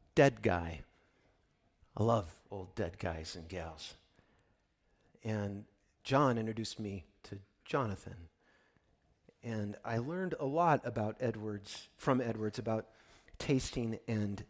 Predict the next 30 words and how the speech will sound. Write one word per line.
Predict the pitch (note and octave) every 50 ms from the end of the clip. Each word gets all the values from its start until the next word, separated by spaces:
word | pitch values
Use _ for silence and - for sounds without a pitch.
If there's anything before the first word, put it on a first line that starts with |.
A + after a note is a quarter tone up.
| _ - -
seeing. | - - - - - F#3 E3+ C3 A2+ G#2 G2 G2 F2 - - - - - - - - - _ -
And | C#3+ A#2+
the | B2+
first | - - - F3 - -
step | - - F3 D3 - -
towards | - - - D3 C#3 C3+ B2+ - - A#2 A2+
the | C#3
kind | C3+ - - - F3 E3 D3+
of | C#3+ -
tasting | - - D#3 D3 - - C#3+
that | C3+ C3 A#2
we're | C3 A#2+
seeing | - - - D3+ D3 C#3 C3
in | A#2+
Psalm | - - D3 C#3+ C3
thirty-four | - - B2 A#2+ A2+ - - F3+ F3+ D3+
is | C3+ -
to | - D#3 -
establish | B2 - - - F#3+ G#3+ A#3+ D#3 A#2+ A2+ A2+ A2 - - - - - -
that | - C#3 C3+ C3+
it | B2+
is | C3 B2 A2 A2+ A#2 - - -
different | A3 B3+ - - - - C3 B2 B2 -
than | B2 C#3 C3+ B2+ B2+ A#2+ B2 C#3 D#3+
merely | F3+ G3+ A3 A#3 A#3 A#3 A#3 A3 - -
an | D3 C#3 C#3 - - -
intellectual | G3 G3+ G#3+ G#3 - - G3 F3 E3+ F3 F3+ - - - - F#3 E3+ E3+ D#3+ E3 -
experience. | - B2+ - - - - - - C3+ B2 A#2 A2+ G#2 F#2+ F2 F2 - - - - - - - - _ _ _ _ _ _ _ _ _ _ _ _ _ _ _ _ _ _ _ _ _ _ _ _ _ _ _
Now, | C3 A#2+
I'm, | B2+ C#3 D3+